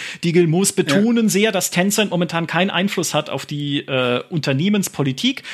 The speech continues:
Speaker 1: auch wenn man sich natürlich austauscht und Mobile Games macht, die dann auch in China vertrieben werden
Speaker 2: Mhm.
Speaker 1: über Tencent. Aber ich glaube, das ist halt auf die Zukunft gerichtet, zu sagen, „Hey, wenn Yves und die anderen mal keinen Bock mehr haben, dann sind wir da.“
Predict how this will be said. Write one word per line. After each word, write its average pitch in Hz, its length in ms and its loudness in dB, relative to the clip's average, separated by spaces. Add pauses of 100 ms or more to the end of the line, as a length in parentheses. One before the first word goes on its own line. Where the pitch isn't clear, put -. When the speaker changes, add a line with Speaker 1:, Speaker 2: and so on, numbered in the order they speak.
(120)
Speaker 1:
auch - 120 2
wenn 165 120 4
man 185 120 2
sich 156 160 -4
natürlich 151 400 -2
austauscht 202 600 0
und 143 160 -2
Mobile 165 340 2
Games 160 300 -2
macht, 156 200 -2
die 139 60 -4
dann 123 160 -2
auch - 160 -6
in 147 100 -6
China 143 300 -4
vertrieben 202 420 -6
werden 180 320 0 (100)
Speaker 2:
Mhm. 127 160 -6
Speaker 1:
über 143 220 4
Tencent. 170 640 0 (340)
Aber 151 300 2
ich - 100 -4
glaube, 196 220 0
das 196 100 0
ist - 160 -4
halt 180 120 -2
auf 165 120 -4
die 143 160 -8
Zukunft 226 540 -2
gerichtet, 202 440 -2
zu 151 120 -8
sagen, 160 400 0 (200)
„Hey, 143 300 0
wenn 240 340 2 (140)
Yves 220 400 0
und 160 160 0
die 156 140 0
anderen 170 420 2
mal 143 340 2
keinen 131 220 -2
Bock 156 180 0
mehr 147 120 0
haben, 131 180 0
dann 127 160 0
sind 127 160 -2
wir 117 80 -6
da.“ 90 180 -10